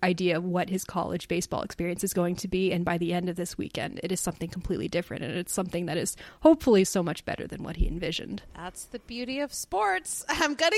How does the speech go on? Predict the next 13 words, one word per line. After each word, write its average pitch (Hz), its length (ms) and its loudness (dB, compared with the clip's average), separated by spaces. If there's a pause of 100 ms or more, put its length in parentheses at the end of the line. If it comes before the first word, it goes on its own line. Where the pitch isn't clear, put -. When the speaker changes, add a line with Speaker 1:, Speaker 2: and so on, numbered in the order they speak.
(100)
Speaker 2:
I'm 285 180 2
gonna 330 280 4
keep, 381 420 0
I'm 269 140 2
gonna 302 240 2
keep 370 300 0
hammering 285 420 0
it 285 100 -2
in 302 140 0
there. 202 240 2
Like, 202 240 -4
that 220 340 2
is, 214 380 -4